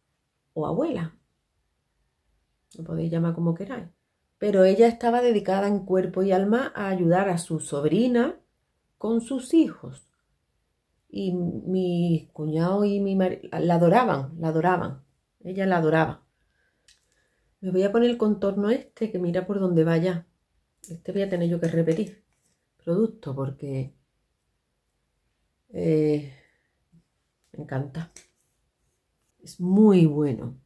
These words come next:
estos de Shein. Y esas madres habían que valorarlas mucho más que a las propias madres,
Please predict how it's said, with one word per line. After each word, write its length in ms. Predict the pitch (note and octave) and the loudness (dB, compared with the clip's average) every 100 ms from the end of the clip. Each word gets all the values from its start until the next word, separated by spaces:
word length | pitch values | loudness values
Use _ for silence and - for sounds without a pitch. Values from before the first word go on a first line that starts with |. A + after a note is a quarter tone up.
| _ | _
estos 280 | D#3+ - D#3+ | -16 -10 -8
de 160 | D3 C3 | -8 -10
Shein. 320 | - - - _ _ _ _ _ _ _ _ _ _ _ _ _ - | -16 -18 -20 _ _ _ _ _ _ _ _ _ _ _ _ _ -12
Y 160 | - A#3+ | 0 0
esas 280 | C#4 D#4 C4+ | 2 0 4
madres 600 | D4 D#4 B3 A3 - _ _ _ _ _ _ _ _ | 6 6 4 2 -2 _ _ _ _ _ _ _ _
habían 360 | F3 F3 G3+ G#3+ | -4 0 0 0
que 80 | A3 | 2
valorarlas 500 | G3+ F#3 F#3+ G#3+ G#3+ | 2 2 2 2 0
mucho 320 | G3+ - G3 | -2 -2 0
más 180 | A3 B3 | 0 -2
que 80 | |
a 40 | A#3+ | -2
las 180 | E3 E3 | -2 0
propias 360 | E3+ F#3+ G3+ | 2 2 2
madres, 400 | E3 D#3 A2+ - | 2 0 -2 -10